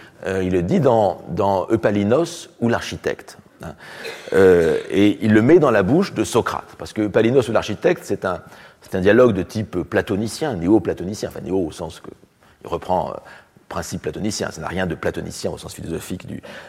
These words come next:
du, du terme. Et fondamentalement, Socrate dit dans Eupalinos, c'est un dialogue entre Socrate et Phèdre, mais non pas sur les bords de l'Ilissos, comme dans, euh, le Phèdre de Platon, mais aux enfers, hein. Socrate et Phèdre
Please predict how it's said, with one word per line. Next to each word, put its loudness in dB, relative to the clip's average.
du, -4
du -8
terme. -12
Et 2
fondamentalement, 2
Socrate 0
dit -2
dans 2
Eupalinos, 0
c'est -10
un -4
dialogue 6
entre -8
Socrate -2
et -4
Phèdre, -2
mais 0
non 6
pas 4
sur 0
les 4
bords 6
de -2
l'Ilissos, 2
comme -6
dans, -6
euh, -10
le -14
Phèdre -4
de -12
Platon, 0
mais 2
aux 6
enfers, -2
hein. -6
Socrate -4
et -6
Phèdre -4